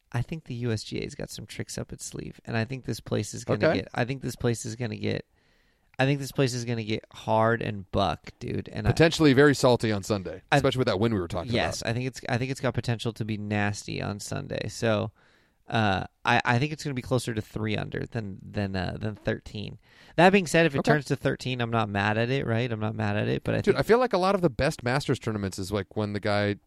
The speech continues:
Speaker 2: who wins comes in at, like, ten, eleven, twelve under. It's like, that, that, that's totally fine. Someone who's averaging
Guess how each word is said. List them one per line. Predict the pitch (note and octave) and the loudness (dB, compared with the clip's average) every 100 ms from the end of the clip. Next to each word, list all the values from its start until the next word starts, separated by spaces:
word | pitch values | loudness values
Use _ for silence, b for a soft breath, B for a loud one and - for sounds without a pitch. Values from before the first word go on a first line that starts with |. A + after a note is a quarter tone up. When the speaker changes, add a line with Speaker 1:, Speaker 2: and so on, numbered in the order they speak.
| F#2 | -8
Speaker 2:
who | G#2 G#2+ | -4 -2
wins | A2+ G#2+ - | 0 -4 -6
comes | A2 G#2 | -8 -6
in | A2 | -6
at, | G#2 | -4
like, | A2 - | -6 -6
ten, | G2+ G#2 | -8 -6
eleven, | A2 A2 A2+ | -4 -6 -6
twelve | - A#2 | -2 0
under. | A#2+ A2 | 0 -2
It's | A2 - | -4 -6
like, | A#2+ | -6
that, | C#3+ B2+ | -6 -4
that, | D#3 | -4
that's | - - | -4 -8
totally | - E3 D3 | -2 0 0
fine. | C#3 C3+ | -2 -4
Someone | G2 C#3 | -2 -2
who's | C3+ A2+ | -2 -2
averaging | A#2 C3 C#3+ D3 | -2 -2 -4 -6